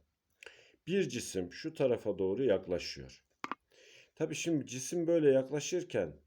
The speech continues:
yani mesela bir asansörü düşünün. Mesela asansör yükselirken, e, daha çok katları artarak gider, değil mi? Yani şimdi burada önemli olan bu fonksiyonun grafiğinde y değeridir. Yani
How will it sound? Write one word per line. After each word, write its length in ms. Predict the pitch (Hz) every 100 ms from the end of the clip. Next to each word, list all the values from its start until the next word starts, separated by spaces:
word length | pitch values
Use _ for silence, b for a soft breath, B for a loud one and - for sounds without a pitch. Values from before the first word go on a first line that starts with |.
| _ -
yani 220 | 71 113
mesela 300 | 131 110 98
bir 120 | 98
asansörü 580 | 120 131 123 - 120 95
düşünün. 320 | 90 85 82
Mesela 320 | 98 101 90
asansör 440 | 110 127 113 123 117
yükselirken, 680 | 123 - 123 98 - 131 139 b b b _ -
e, 300 | 101 101 95
daha 180 | 127 110
çok 260 | - 143 -
katları 500 | 117 120 123 120 117
artarak 560 | 101 98 - 90 82
gider, 320 | - 78 80 92
değil 200 | 165 123
mi? 140 | 95
Yani 280 | 101 107 104 B B B B
şimdi 300 | - 123 113
burada 240 | 123 127 127
önemli 360 | 120 135 135 135
olan 380 | 120 110 104
bu 100 | 110
fonksiyonun 640 | 120 123 120 117 127 113 104
grafiğinde 580 | 117 123 - 120 131 120
y 380 | 117 127 127
değeridir. 540 | 104 92 80 76 67 - _ -
Yani 300 | 127 139 82